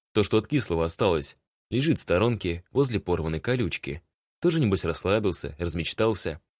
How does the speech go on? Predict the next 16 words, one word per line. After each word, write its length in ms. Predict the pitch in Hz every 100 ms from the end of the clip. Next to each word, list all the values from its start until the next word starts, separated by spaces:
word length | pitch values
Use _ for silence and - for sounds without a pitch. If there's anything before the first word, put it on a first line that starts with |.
| _ -
От 140 | 90 80
земли 240 | 113 165
поднимался 600 | 190 101 98 90 110 -
прозрачный 560 | 82 87 82 78 - 104
пар, 360 | 127 92 73 _ _ _ -
сплетался 560 | - 107 170 175 110
в 40 | 87
лёгкие 360 | 107 - 87
языки 320 | 80 80 85
тумана. 580 | 73 107 120 80 69 73 _ _ -
Чем 240 | 92 90
больше 280 | 98 87 95
они 100 | 87
приближались 580 | 92 87 90 90 82 -
к 80 |
периметру, 640 | 92 110 151 139 120 101